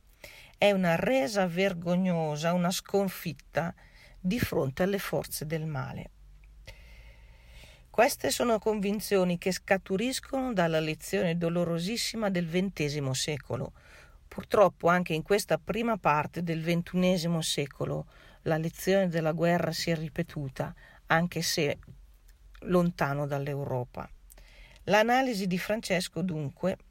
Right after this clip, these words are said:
prosegue. "Oggi si sta verificando quello che si temeva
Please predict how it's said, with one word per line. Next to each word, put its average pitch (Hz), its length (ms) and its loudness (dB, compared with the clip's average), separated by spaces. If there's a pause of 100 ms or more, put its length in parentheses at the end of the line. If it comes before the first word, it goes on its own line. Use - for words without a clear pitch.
prosegue. 165 760 -4 (840)
"Oggi 269 480 6
si 240 180 -4
sta 240 240 2
verificando 165 840 0
quello 202 400 0
che 180 160 -6
si - 320 -4
temeva 180 760 -2